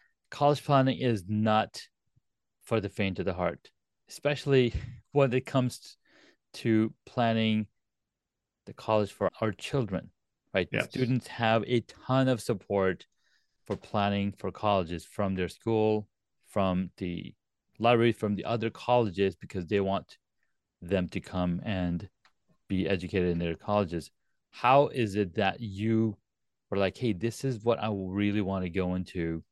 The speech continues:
Speaker 1: Was that something that you didn't have enough, uh, experience with, or you didn't have enough support with?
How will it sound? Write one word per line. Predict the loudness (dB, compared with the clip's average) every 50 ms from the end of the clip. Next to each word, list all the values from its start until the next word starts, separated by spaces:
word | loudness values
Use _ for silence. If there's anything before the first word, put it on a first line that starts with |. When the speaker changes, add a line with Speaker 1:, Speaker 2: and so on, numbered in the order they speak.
| _ _ _ _ _ _ _ _ _ _ _ _ _ _ _ -8
Speaker 1:
Was | -8 2 2
that | 2 2 2
something | 0 -4 -2 0 0 2 2 2
that | 2 0 0 -2 _ _ _
you | -10 -4 0 0 0 2
didn't | 0 0 0 0
have | 0 0 2 2
enough, | 2 2 2 0 0 -2 -4
uh, | -2 0 0 -2 -4
experience | -6 -12 -16 _ -4 -4 -2 -2 -4
with, | -6 -8 -4
or | -2 -2 -2
you | -2 -2 -2 -2 -2
didn't | -2 0 0
have | 0 0 0
enough | 0 0 -2 -2 -4
support | -8 -10 -10 -12 _ -4 0 0 0 0 0 0
with? | 0 0 0